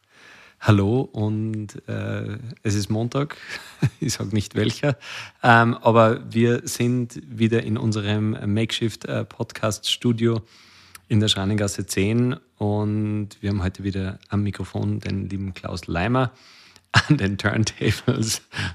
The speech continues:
Max Kögel und, äh, mein Name ist Patrick Langwallner und wir reden heute wieder über Talking Tactics.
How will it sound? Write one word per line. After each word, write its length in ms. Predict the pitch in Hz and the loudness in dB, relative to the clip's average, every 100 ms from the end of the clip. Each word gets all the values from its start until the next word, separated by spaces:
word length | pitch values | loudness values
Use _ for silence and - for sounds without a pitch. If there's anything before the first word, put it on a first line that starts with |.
| - | 0
Max 360 | 104 107 - | 2 2 -2
Kögel 460 | - 113 120 123 123 - - | 2 2 4 4 2 -6 -2
und, 440 | 101 104 101 95 | 0 2 0 -2
äh, 260 | 98 101 101 | -2 -2 -2
mein 160 | 110 95 | -2 0
Name 160 | 95 | 0
ist 60 | 92 | -2
Patrick 300 | 92 - 85 | -4 -6 -2
Langwallner 440 | 92 113 120 120 - - - - - | 0 2 0 -2 -6 -20 -20 -16 0
und 200 | 101 98 | 2 2
wir 140 | 95 | 0
reden 240 | 98 107 | 0 0
heute 240 | 95 - 98 | -2 -6 -6
wieder 400 | 95 98 98 101 - | -4 -2 -4 -6 -8
über 400 | 101 90 95 92 - _ _ | -4 -2 -2 -4 -8 _ _
Talking 680 | - 90 110 - 120 120 - - | -2 4 4 4 2 2 -4 -8
Tactics. 800 | - 147 - - - - - | 0 0 2 -2 -2 -6 -8